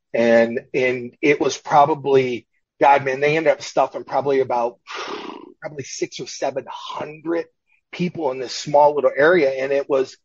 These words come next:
all dudes. It was all jiu-jitsu guys. And it, it was Fabio, and no matter what I did to him, no matter how hard I headbutted him,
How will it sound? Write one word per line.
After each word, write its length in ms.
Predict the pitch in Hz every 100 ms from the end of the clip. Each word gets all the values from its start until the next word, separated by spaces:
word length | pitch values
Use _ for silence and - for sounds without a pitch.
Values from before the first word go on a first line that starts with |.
| _ -
all 200 | 151 147
dudes. 560 | 123 156 175 185 _ _ _ _ _
It 80 | 131
was 160 | 143 143
all 300 | 185 147 147
jiu-jitsu 720 | 131 143 120 156 - - 185
guys. 580 | 117 - 147 156 156 135
And 260 | 120 120 - - - _ -
it, 300 | 147 151 -
it 200 | 139 -
was 560 | 135 131 127 113 - - _ _ _ _
Fabio, 560 | - 160 160 175 170 175
and 220 | 135 147 165
no 200 | 156 151
matter 260 | 151 156 143
what 320 | 131 139 151
I 80 | 175
did 340 | 135 143 131
to 160 | 127 131
him, 220 | 135 139
no 100 | 123
matter 340 | 123 123 117
how 280 | 107 123 135
hard 340 | 127 139 139 135
I 180 | 127
headbutted 800 | - - 131 139 120 143 131 139
him, 380 | 147 147 143 147